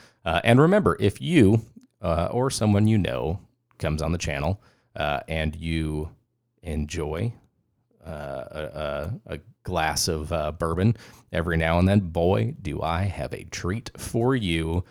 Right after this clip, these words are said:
uh, 'cause I think I've got a,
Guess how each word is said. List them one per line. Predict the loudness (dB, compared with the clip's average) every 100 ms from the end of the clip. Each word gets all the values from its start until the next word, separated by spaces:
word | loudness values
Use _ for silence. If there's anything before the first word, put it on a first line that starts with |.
| _ _ _
uh, | -8 -6 -6 -8
'cause | -8
I | -6
think | -4 -4
I've | -4
got | -4 -4 -4 -10 _ _ _ _ _
a, | -4 -2